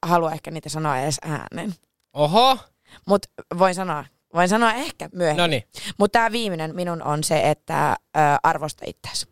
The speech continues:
Speaker 2: Toi on hyvä, ja tota noin, se löytyy myöskin mun.
Speaker 1: Ai löytyy.
Speaker 2: Siis mulla on kymppi sijalla, ole määrätietoisempi, älä anna muiden vähätellä itseäsi, vaan opi arvostamaan itseäsi tuollaisena kuin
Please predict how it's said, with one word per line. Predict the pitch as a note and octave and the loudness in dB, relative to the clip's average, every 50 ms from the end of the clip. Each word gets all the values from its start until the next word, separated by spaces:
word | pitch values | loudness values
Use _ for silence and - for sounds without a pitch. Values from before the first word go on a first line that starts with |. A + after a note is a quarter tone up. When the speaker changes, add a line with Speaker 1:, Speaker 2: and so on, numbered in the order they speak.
| _ _ _ _ _ _ _ _ _ _ _ _ _ _ _ _ _ _ _ _ _ _ _ _ _ _ - | _ _ _ _ _ _ _ _ _ _ _ _ _ _ _ _ _ _ _ _ _ _ _ _ _ _ 2
Speaker 2:
Toi | F#3+ F#3 F#3+ E3+ | 4 6 6 6
on | C3 A#2+ C3 | 4 2 0
hyvä, | C3+ B2+ D#3+ F#3+ F#3 - _ _ | 0 0 0 0 0 -4 _ _
ja | C#3 D#3 D#3 D3+ D3 - - - | -2 0 2 2 2 0 -4 -6
tota | D#3 D3 C#3+ D3+ C#3+ C#3+ | -6 -4 -2 -2 0 0
noin, | C#3+ C#3+ C#3 C#3 - | 0 0 0 -2 -2
se | - E3+ E3 | 0 2 4
löytyy | D#3+ D3+ C#3+ C#3 C3+ | 4 4 4 0 0
myöskin | C3+ C3 B2+ - - A#2+ | 0 -2 -2 -4 -6 -8
mun. | A#2 A2+ A2 G2 F2+ - _ _ _ _ _ | -8 -8 -8 -10 -10 -14 _ _ _ _ _
Speaker 1:
Ai | - A#3 A#3 | 0 2 4
löytyy. | A#3 A3 G#3 F#3+ D#3+ - F3 E3 C#3+ - _ _ | 4 4 2 2 0 -2 -4 -6 -6 -8 _ _
Speaker 2:
Siis | - - E3+ D3+ E3+ | -4 -2 -2 0 0
mulla | F#3+ G#3 A3 | 2 2 2
on | G#3+ - | 2 0
kymppi | - A#3+ B3+ B3+ - - _ _ - F3 E3+ - - | -2 -4 -4 -4 -4 -8 _ _ 0 0 0 0 -4
sijalla, | - - - E3 E3 D#3 D3+ D3+ D3 D3 - | -6 -4 -2 0 2 2 2 2 0 -2 -2
ole | F3+ G3+ A3 A3 G3 | -2 0 0 0 2
määrätietoisempi, | F#3+ F#3+ G3 F#3+ F3 D#3 - D#3 C#3+ C#3 C3 C#3 C3+ B2 - C#3 C3+ C#3+ D3 B2 | 2 0 0 0 0 -2 -2 -2 -4 -2 -2 -4 -4 -4 -4 -6 -6 -6 -6 -4
älä | D#3 F3+ E3+ D#3 | -2 -2 0 0
anna | D3+ D3 C#3+ | 0 -2 -4
muiden | C#3+ D#3 F3 F3 D3 C#3 C3 B2+ | -4 -4 -4 -4 -4 -4 -4 -2
vähätellä | D3+ D3 C3+ D#3 C3+ - B2 A2+ A#2+ | -4 -2 -2 -4 -4 -4 -4 -4 -4
itseäsi, | B2 F3 - - - E3+ D3+ C#3 D3+ C#3+ | -4 -4 -4 -2 -2 -2 -2 -4 -4 -4
vaan | C#3+ C3+ C3+ - | -4 -4 -4 -4
opi | C#3+ E3 - D#3 D3+ | -6 -6 -4 -4 -2
arvostamaan | C#3 C#3 C#3 B2 B2+ - - C3 B2 A#2+ B2 B2 | -2 -2 -2 -4 -6 -8 -8 -6 -6 -4 -4 -6
itseäsi | C3 - - B2+ A2+ A2 A2+ A2 | -6 -6 -8 -8 -8 -8 -10 -10
tuollaisena | - B2+ A2+ A2+ G#2+ G#2 G2+ - G#2+ G#2 G2 | -8 -8 -8 -6 -6 -8 -10 -10 -12 -14 -14
kuin | - G2+ - | -14 -16 -16